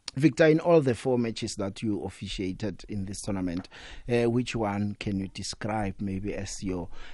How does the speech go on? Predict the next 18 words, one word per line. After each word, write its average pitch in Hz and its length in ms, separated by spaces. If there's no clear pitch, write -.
uh, 95 520
toughest - 520
match? 98 460
Because 120 380
a 131 80
lot 175 240
will 104 160
assume 101 420
maybe 95 240
it's - 160
the 92 100
final. 95 480
I 95 40
just 117 240
wanna 98 180
hear 92 200
from 85 260
you. 78 160